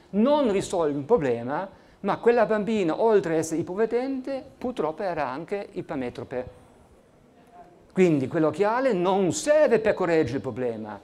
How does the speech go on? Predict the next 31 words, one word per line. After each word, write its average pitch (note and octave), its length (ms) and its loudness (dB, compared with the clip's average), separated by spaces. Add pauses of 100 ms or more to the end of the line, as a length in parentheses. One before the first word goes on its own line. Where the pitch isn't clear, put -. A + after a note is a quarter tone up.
(240)
ma G#3+ 380 0
per G#3+ 260 -2
fargli F#3 440 -2
vedere F#3 300 0
un F3+ 100 -4 (200)
pelo D4 580 2
meglio F#3+ 640 0
rispetto G3 500 -6
a D#3+ 40 -4
senza B2+ 340 -8
occhiali. A2 480 -10 (240)
Ma F3+ 140 2
il F3+ 60 0
problema F3 280 0
di G3 100 -2
base G3 380 -2
rimane F3+ 640 -2 (160)
un F3+ 140 -6
problema D3+ 440 -4 (120)
grave. A#2+ 640 -6 (420)
Quindi D3 220 0
non A3+ 420 4
pensare F#3 520 -2
che E3+ 80 -10
l'occhiale D#3 840 -6 (440)
risolve C#3 580 -4
il A2+ 40 -10
problema D3 440 -6
come C#3 340 -10 (120)
a C#3 100 -8
voi. G#2 320 -10